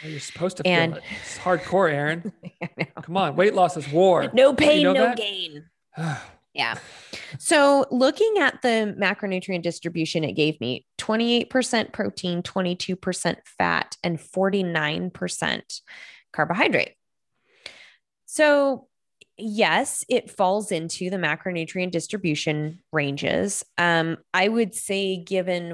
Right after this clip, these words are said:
Speaker 2: what I had put in for my activity level, I would think it's a little low in carbohydrate for what I typically eat and for what my, you know, daily life requires.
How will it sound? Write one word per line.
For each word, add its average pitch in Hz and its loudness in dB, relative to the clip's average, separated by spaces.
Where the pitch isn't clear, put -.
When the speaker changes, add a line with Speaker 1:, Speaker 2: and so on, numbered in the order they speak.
Speaker 2:
what 175 -2
I 165 2
had 165 -4
put - -4
in 160 -6
for 156 -4
my 82 -4
activity 220 -6
level, 294 0
I 156 2
would 156 -6
think 160 -6
it's - -12
a 151 -6
little 151 -6
low 151 -2
in 247 -6
carbohydrate 262 -2
for 160 -6
what 156 -2
I 76 -4
typically 165 -2
eat 175 0
and 156 -4
for 151 -8
what - -4
my, 82 -4
you 165 -8
know, 156 -8
daily 160 0
life 147 -4
requires. 185 -4